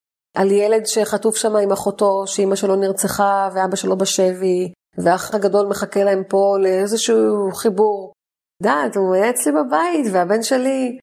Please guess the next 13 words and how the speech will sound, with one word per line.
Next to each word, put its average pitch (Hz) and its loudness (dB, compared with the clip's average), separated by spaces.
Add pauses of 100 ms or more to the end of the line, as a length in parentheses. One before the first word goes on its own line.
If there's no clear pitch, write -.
(220)
אצלהם, 247 2
וזה, 185 0
ופתאום 190 -2
הכל 269 0
חוזר 262 0
לך, 202 0
אפילו 294 0
השיחות 277 0
טלפון 269 -2 (460)
הפשוטות 254 0
האלו 226 2
של 185 0
ה-, 180 0